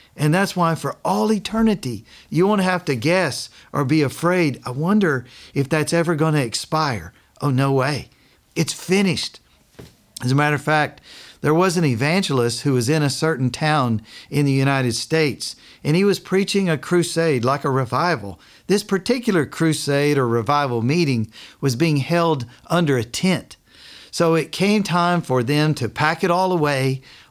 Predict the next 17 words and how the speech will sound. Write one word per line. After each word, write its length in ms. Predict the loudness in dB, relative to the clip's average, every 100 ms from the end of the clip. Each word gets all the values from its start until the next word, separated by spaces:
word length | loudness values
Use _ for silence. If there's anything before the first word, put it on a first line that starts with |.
| -2
All 240 | 0 2
of 100 | 2
the 120 | 2
meetings 480 | 2 2 2 2 0
were 160 | -2 -2
over. 480 | -2 0 0 -2 -4 -20 -20 -4
So 160 | 0
they're 120 | 0 0
packing 520 | -2 -2 0 0 0
up 140 | 0
the 140 | -2 -2
tent 380 | 0 0 0 -2
and 160 | -6
pulling 380 | -2 0 2 2
up 160 | 0 -2
the 100 | -6
pegs, 580 | -2 0 0 0 -4